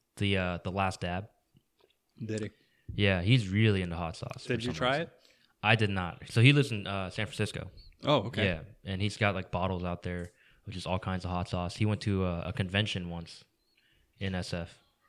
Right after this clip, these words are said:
Speaker 2: Have you been out to San Francisco?
Speaker 1: Yeah, we go back every year.
Speaker 2: Yeah,
Speaker 1: At
Speaker 2: it's
Speaker 1: least
Speaker 2: pretty
Speaker 1: once
Speaker 2: cool.
Speaker 1: or twice a year.
Speaker 2: I, Sonoma's up there, and we
Speaker 1: Yeah.
Speaker 2: usually drive an hour. I,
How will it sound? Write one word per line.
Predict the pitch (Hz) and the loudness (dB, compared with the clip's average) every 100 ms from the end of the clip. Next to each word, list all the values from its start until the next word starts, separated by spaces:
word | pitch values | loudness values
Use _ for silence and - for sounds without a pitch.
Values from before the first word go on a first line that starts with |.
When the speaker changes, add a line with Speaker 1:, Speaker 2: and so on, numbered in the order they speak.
| - | 0
Speaker 2:
Have | 131 | 2
you | 123 | 2
been | 113 127 | 2 2
out | 123 123 | 2 0
to | 127 | -2
San | 135 | -2
Francisco? | 131 - - 139 143 - | -2 -6 -6 -6 -8 -6
Speaker 1:
Yeah, | - - - | -4 -4 -2
we | 104 | 2
go | 110 120 | 8 8
back | 104 | 8
every | 90 82 | 2 -4
year. | 80 - - | -6 -12 -4
Speaker 2:
Yeah, | 117 | -2
Speaker 1:
At | |
Speaker 2:
it's | 107 | 4
Speaker 1:
least | 156 - | 4 4
Speaker 2:
pretty | 214 156 | 4 6
Speaker 1:
once | |
Speaker 2:
cool. | 139 143 | 6 4
Speaker 1:
or | |
twice | - 95 - | 4 -2 -4
a | |
year. | 85 87 | -8 2
Speaker 2:
I, | 135 139 135 131 131 | 4 4 2 -4 -8
Sonoma's | - 131 123 127 117 98 - - _ _ _ - | -4 0 2 2 0 -4 -10 -20 _ _ _ -6
up | 107 98 | -4 -2
there, | 110 107 110 | -2 0 -2
and | 104 | -2
we | 107 | -4
Speaker 1:
Yeah. | 107 | -4
Speaker 2:
usually | 87 98 101 | -4 -4 -4
drive | 104 101 95 98 | -4 -2 -4 -6
an | 95 | -6
hour. | 95 95 92 95 95 _ _ _ - - - - | -4 -4 -4 -6 -10 _ _ _ -20 -20 -18 -10
I, | - - | -6 -6